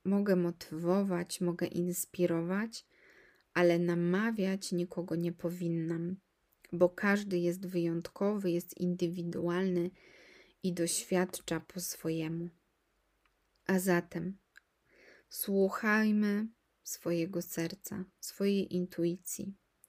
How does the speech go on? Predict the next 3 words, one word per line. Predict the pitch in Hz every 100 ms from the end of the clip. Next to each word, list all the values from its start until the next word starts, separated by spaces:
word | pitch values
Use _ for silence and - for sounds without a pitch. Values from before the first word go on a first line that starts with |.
| - - - - _
Próbujmy | - 202 196 220 214 208
różnych | 196 208 202 202 190 180
metod | 170 170 - 170 180 190 -